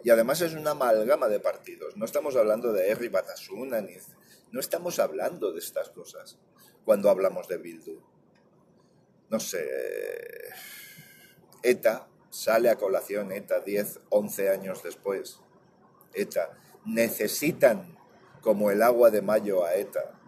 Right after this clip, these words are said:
La necesitan. Ya veremos cómo cuadra todo esto, pero si esto se instaura a nivel nacional, porque si se instaura en Castilla y León este tipo de políticas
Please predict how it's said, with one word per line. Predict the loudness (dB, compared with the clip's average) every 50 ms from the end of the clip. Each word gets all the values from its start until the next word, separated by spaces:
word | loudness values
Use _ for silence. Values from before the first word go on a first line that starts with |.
| -20 _ -20 _ -10
La | -6 -2 2 4 4 4
necesitan. | 4 2 -2 -2 -4 -6 -8 -8 -6 -6 -8 -6 -4 -4 -6 -6 -8 _ _ _ _ _ _ _ _ -20 -20 -20 -20 -20 -20 -20 -20 -20 -20 -2 4
Ya | 6 6
veremos | 8 8 8 8 6 6 4 2 2 0 0
cómo | 0 2 4 2 4 6
cuadra | 6 6 8 8 6 4 4
todo | 0 -4 -4 -2 -2
esto, | -4 -4 -4 -2 -2 -2 -2 -2 -6 -8
pero | -8 -6 -4 -4 -4 -4 -4 -4 -4 -4 -4 -4 -4 -4 -6 -6 -8 -10 -12 -16 _
si | -16 -14 -14 -14 -14 -12 -8 -6 -6
esto | -6 -6 -4 -2 -2 -2
se | -2 -4 -6
instaura | -4 0 4 6 6 8 8 8 6
a |
nivel | 6 4 4 2 2 2 2
nacional, | 0 -4 -4 -4 -6 -8 -6 -4 -4 -6 -6 -6 -10 -16 -20 -20 _ -20 _ _ _ -20 -14 -6
porque | -2 -2 -2 -2 -4 -6 -8
si | -6 -6 -6
se | -8 -8
instaura | -10 -4 0 4 6 6 8 10 10
en | 8 8
Castilla | 6 4 4 4 4 6 8 8 8
y | 8
León | 6 6 6 6 4 2 -2 -10 -16 _ _ _ -8
este | -8 -8 -8 -6 -6 -4 -4
tipo | -4 -4 -4 -4 -2 0 0
de | 0 0
políticas | -2 -2 -2 -2 -2 -4 -6 -6 -4 0 0 0 -2 -4 -10 -16